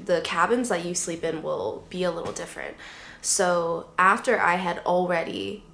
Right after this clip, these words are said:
descended the mountain, I met some other people who told me they used these other companies,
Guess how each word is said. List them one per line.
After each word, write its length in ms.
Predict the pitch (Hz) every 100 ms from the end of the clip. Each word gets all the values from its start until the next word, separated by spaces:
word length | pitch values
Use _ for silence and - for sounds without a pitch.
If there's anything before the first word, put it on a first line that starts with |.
| -
descended 640 | - 190 180 165 170 175
the 60 | 175
mountain, 640 | 165 175 175 - - 196 - - - - -
I 140 | 180 185
met 280 | 185 180 -
some 220 | - 180
other 200 | 180 175
people 460 | 202 233 233 214
who 120 | 220 196
told 200 | 185 180
me 120 | 180
they 100 | 175
used 320 | 175 170 165
these 160 | 180 -
other 160 | -
companies, 720 | 185 240 226 208 202 196 196